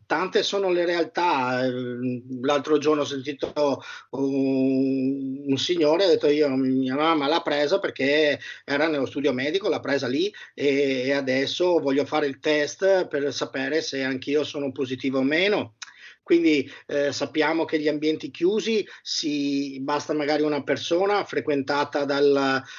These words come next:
ehm, che, che è positiva, che carica l'ambiente e tutti quelli che entrano in quell'ambiente è facile che a sua volta diventino positivi. Eh, quindi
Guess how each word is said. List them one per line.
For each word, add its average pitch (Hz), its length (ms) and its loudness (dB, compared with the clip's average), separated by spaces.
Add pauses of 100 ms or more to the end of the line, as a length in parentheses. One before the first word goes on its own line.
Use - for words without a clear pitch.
(140)
ehm, 127 680 0 (640)
che, 135 220 2
che 143 160 2
è 131 60 0
positiva, 175 680 0
che 139 200 -2
carica 165 360 0
l'ambiente 156 680 0
e 139 60 -2
tutti 151 200 -6
quelli 156 260 0
che 151 120 -4
entrano 147 460 -2
in 139 160 -2
quell'ambiente 156 960 0
è 127 80 2
facile 139 600 -2 (280)
che 143 200 -2
a 131 100 0
sua 143 220 -2
volta 135 640 -2
diventino 131 560 -2
positivi. 135 720 -2 (400)
Eh, 143 540 2
quindi 143 1080 4